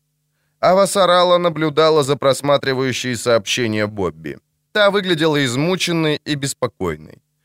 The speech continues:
Глаза не столько покраснели, сколько высохли, им как будто не хватало смазки. Если бы кому понадобился образец для демонстрации различий между невыспавшимся и уставшим,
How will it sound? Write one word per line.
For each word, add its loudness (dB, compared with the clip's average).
Глаза 2
не 0
столько -2
покраснели, -2
сколько -4
высохли, -2
им -2
как -4
будто -4
не -4
хватало 0
смазки. -6
Если -2
бы -6
кому 0
понадобился 0
образец -2
для -4
демонстрации -2
различий -4
между -6
невыспавшимся -6
и -10
уставшим, -4